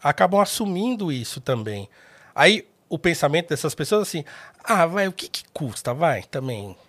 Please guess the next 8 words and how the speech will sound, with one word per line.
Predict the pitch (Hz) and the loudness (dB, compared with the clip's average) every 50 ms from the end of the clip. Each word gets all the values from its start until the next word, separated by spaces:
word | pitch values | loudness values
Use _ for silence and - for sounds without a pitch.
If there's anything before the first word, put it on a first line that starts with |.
| _ _ _ _ - 233 | _ _ _ _ -8 -4
ah, | 220 175 - - - _ _ - - _ - | -4 -4 -4 -8 -12 _ _ -14 -14 _ -14
substituir | - - - 170 175 - - 165 - 147 151 147 147 | -14 -12 -10 -8 -6 -6 -6 -8 -6 -4 -4 -4 -4
por | 147 - 156 139 123 110 - - - - _ - | -4 -4 -2 -2 -2 -4 -6 -12 -20 -20 _ -6
mesa | 143 147 151 131 139 135 | -4 -2 0 0 0 -2
de | 131 131 120 | -2 -4 -8
cabeceira, | - - 135 127 127 117 - - - 127 107 101 117 - | -4 -4 -4 -2 -4 -8 -8 -8 -6 -6 -6 -6 -6 -4
tá | - 311 | -4 -2
bom, | - 359 233 240 277 277 240 170 107 | 2 4 4 4 4 2 -2 -4 -6